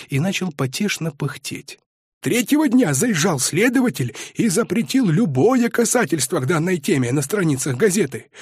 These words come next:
Приказ из Санкт-Петербурга!» «Публике необходимо знать!» — возмутилась Лукерья. «Нельзя,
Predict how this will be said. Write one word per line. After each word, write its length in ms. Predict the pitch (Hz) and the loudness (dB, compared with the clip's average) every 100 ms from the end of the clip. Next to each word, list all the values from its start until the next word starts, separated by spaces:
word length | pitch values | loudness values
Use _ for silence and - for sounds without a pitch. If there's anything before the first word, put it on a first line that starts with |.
| - - | -20 -8
Приказ 720 | - 175 190 - 156 214 - - | -2 -2 -2 0 2 2 0 0
из 220 | 240 - | 0 2
Санкт-Петербурга!» 1300 | - 190 226 226 269 294 269 190 220 214 202 247 - _ _ _ _ _ _ | 0 2 2 2 0 2 2 4 4 4 2 2 0 _ _ _ _ _ _
«Публике 640 | - 175 180 175 214 - 214 | 0 2 2 0 0 0 0
необходимо 840 | 220 208 - 233 170 147 170 196 | 0 -2 -2 -2 -2 -2 0 0
знать!» — 560 | 170 262 233 135 - - _ | 2 4 4 2 -6 -12 _
возмутилась 640 | 127 123 135 127 135 117 - | -2 0 0 -2 -2 -4 -2
Лукерья. 480 | 139 143 117 110 - _ _ _ - | -2 0 -2 -2 -6 _ _ _ -2
«Нельзя, 760 | 180 175 156 247 175 120 | 0 0 0 0 0 -2